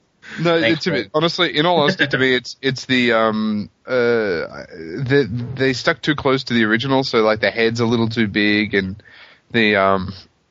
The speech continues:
Speaker 1: the reuse where everyone's wearing the fuzzy loincloth, it just,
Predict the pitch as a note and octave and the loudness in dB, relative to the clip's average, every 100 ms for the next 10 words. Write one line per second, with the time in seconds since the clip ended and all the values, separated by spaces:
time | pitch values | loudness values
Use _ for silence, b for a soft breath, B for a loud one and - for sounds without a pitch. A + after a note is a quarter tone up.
0 | _ _ - _ - B2 B2 A2+ G#2 B2 | _ _ -18 _ -8 0 2 2 0 0
1 | B2 B2+ B2 A2+ A2+ A2 A2 G#2+ G#2+ G2+ | 2 0 2 0 2 0 0 2 2 0
2 | A#2 G#2 G#2+ G2+ G2+ G2+ - G2+ G2+ G2 | -2 0 0 0 0 -2 0 2 2 -2
3 | - A2+ A#2 C#3 - | -6 -4 0 -2 -4